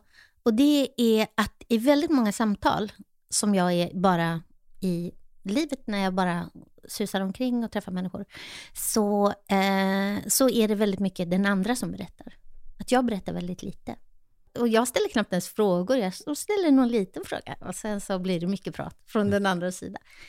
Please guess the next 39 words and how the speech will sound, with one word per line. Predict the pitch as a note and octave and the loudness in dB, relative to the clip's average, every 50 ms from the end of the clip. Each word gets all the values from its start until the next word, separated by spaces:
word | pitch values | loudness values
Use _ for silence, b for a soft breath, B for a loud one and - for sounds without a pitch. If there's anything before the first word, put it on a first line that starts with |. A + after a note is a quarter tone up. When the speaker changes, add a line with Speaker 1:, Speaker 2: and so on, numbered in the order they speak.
| B B B B B | B B B B B
Speaker 1:
Så | B - A3+ | B -2 2
att | A3 | 2
jag | B3 C4 - | 2 2 2
tror | - D#4 D#4 C#4+ | 0 0 2 2
att | B3+ B3+ | 2 2
det | B3 A3 G#3 G3+ | 0 -2 0 0
är, | G3+ - - - - _ - - | 0 -2 -4 -10 -20 _ -12 -6
egentligen | - G#3 G#3+ D4+ F4+ G#4 E4+ D#4+ A3+ | -4 0 2 2 0 0 0 -2 -2
borde | A#3 A#3 G#3 G#3 | -2 -2 -2 -2
jag | G3 F#3+ - | -4 -4 -6
kanske | G#3+ G3+ G#3+ | -6 -4 -2
vara | A3+ D4 D#4+ D#4 | 0 0 0 0
intervjuare | D#4 B3+ A#3+ A#3 - G3 G3+ G#3+ G#3+ G3 F#3 F#3+ - | 0 0 -2 -2 -2 -4 -2 0 0 0 0 -2 -2
om | - G3+ | -2 0
jag | G#3 G3+ G#3 | 0 0 2
lärde | A3 A3 G3 F#3+ | 0 0 0 0
mig | G3 F#3+ | -2 -4
såna | - - F#3+ F#3+ | -4 -4 -4 -4
här | F#3 | -4
tjusiga | - - G3+ - - E3+ - | -4 -6 -6 -6 -6 -6 -4
övergångar | - A3 G3+ F3+ F#3 F#3+ A3 B3+ D4 D4 D#4 A3 F3+ | -2 -2 0 0 -2 0 0 2 2 2 0 -2 -2
som | - F#3 F#3 | -2 -2 -2
du | G#3 B3+ C4 | -2 -2 -2
tänker | - G3+ E3+ D3+ - D#3+ | -4 -6 -8 -6 -8 -12
på. | - D3 D3+ - - _ _ - | -12 -12 -14 -16 -18 _ _ -8
För | G#3 | -6
då | F#3+ G#3 | -6 -6
tror | - - - D#4 | -6 -4 -2 0
jag | C#4+ A#3 | 0 0
att | - - - | -2 -4 -8
jag | G3 | -12
skulle | - - - E3+ G3 | -10 -10 -10 -8 -6
vara | F#3+ F3+ F3+ | -4 -4 -4
bra. | F#3 A#3+ A#4 A#4 - - - _ _ - - _ _ - _ _ B B B B B B B | -2 -2 -4 -4 -6 -8 -14 _ _ -20 -20 _ _ -20 _ _ B B B B B B B
Speaker 2:
Man | - A2 G2+ G2+ | -4 -2 0 0
behöver | A2 G#2 A2 A2 G#2+ G#2+ | 0 2 0 0 0 0
nog | G2 F#2+ F#2+ | -2 -2 -2
inga | G2 G2 G2 G#2 | -4 -4 -4 -6
tjusiga | G2+ - - G#2 F#2+ - - G2 | -4 -4 -2 -4 -4 -4 -4 -4